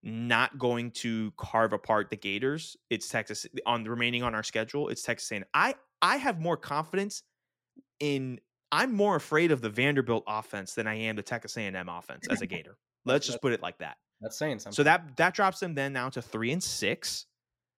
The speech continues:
Speaker 1: three and six,
Speaker 2: Yeah.
Speaker 1: and their final three games are at Auburn.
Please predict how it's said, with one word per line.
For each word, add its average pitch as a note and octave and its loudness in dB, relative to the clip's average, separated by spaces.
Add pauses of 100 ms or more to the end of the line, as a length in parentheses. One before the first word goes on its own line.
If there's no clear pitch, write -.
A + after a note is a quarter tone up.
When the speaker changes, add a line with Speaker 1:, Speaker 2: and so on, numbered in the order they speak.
Speaker 1:
three A#2 -2
and D3+ -2
six, - -2
Speaker 2:
Yeah. A#2+ 2
Speaker 1:
and A#2 0
their A2 4
final B2+ 2
three E3 -4
games A#2+ -2
are G2+ 0
at G#2+ 4
Auburn. G#2+ -2